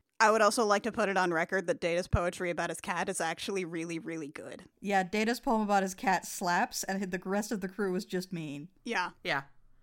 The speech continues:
Speaker 3: I've never listened to it, but I'm gonna assume yes.
Speaker 1: You'll have to read it sometime. The word choice, meter, and diction is, like, just technically excellent.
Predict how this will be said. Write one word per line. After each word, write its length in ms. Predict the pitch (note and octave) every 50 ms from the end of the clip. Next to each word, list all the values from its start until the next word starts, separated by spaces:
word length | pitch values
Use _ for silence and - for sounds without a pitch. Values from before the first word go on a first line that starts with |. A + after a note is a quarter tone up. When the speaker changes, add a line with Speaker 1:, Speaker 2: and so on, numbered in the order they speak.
| - - - - - - - -
Speaker 3:
I've 100 | F3 F3
never 140 | F#3 E3 D3+
listened 260 | C#3 C#3 - C#3+ C3+
to 80 | - B2
it, 80 | A#2 -
but 80 | C3
I'm 100 | C3+ C#3
gonna 140 | C#3 C3 C3
assume 280 | C3 - - B2+ A#2+ A2+
yes. 340 | A2+ B2 C3+ - - - _ _ _ _ _ - _ _ -
Speaker 1:
You'll 180 | - G3 G#3 G#3+
have 180 | B3+ D4+ -
to 100 | - A3
read 180 | F3+ F3 F3 F3+
it 80 | E3+ -
sometime. 460 | - E3 E3 D#3+ F#3 E3 D#3+ D#3+ D#3
The 260 | E3 E3 D#3+ D#3+ D#3+ -
word 260 | F3+ A3 B3+ C#4+ C#4+
choice, 460 | C#4 - C#4 C4+ A#3+ G#3+ G#3 G#3 - - -
meter, 400 | G#3 G#3 G#3+ A3+ A#3 G#3 G#3 G3
and 200 | F#3 - F3+ E3
diction 460 | D#3 G#3+ G3+ G3+ - - G#3 F3+ D#3+
is, 280 | C#3+ C#3+ F3 F3 F3 -
like, 200 | F3+ E3 E3+ -
just 300 | - - A3 F3+ - - _ _ _ _ _ _ _ -
technically 640 | - - - E4 E4 - C#4 A3+ - - F#3 F3 - -
excellent. 640 | F#3+ F#3 - - - F3 D#3 - - - - -